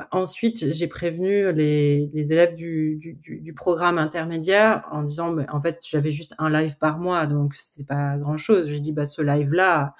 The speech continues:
il va être animé maintenant, c'est des masterclass et des, et des études de cas, ça va être animé par Cyrielle, qui est responsable de l'équipe pédagogique, donc aucun souci. Et je leur ai écrit un mail, en fait,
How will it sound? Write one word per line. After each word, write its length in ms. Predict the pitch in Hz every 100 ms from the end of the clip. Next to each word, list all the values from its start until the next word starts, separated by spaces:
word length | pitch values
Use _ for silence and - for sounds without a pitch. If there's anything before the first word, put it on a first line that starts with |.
| - _ -
il 100 | 160
va 60 |
être 180 | 160 -
animé 420 | 160 151 151 170
maintenant, 380 | 165 147 160 175
c'est 180 | 170 143
des 80 | 143
masterclass 680 | 151 - 123 - 180 170 165 -
et 60 |
des, 200 | 147 147 143 _ - - -
et 80 | 151
des 220 | 156 151
études 260 | 151 - 147
de 100 | 156
cas, 220 | 175 185
ça 140 | 180
va 60 | 151
être 160 | 147
animé 320 | 147 147 151 160
par 200 | 135 139
Cyrielle, 540 | - 151 165 165 160
qui 180 | - 151
est 200 | 147 151
responsable 480 | - 156 - - 160
de 80 | 147
l'équipe 300 | 147 143 -
pédagogique, 520 | 151 143 156 180 180
donc 200 | 143 143 -
aucun 320 | 180 180 185
souci. 540 | 160 - 147 - - 220 _ _ _ _ _ _ - -
Et 120 | 180
je 120 | 151 180
leur 120 | 175
ai 80 | 170
écrit 220 | - 233
un 100 | 180
mail, 380 | 165 156 175 - _ _ _ _ _
en 120 | 151 156
fait, 260 | 165 165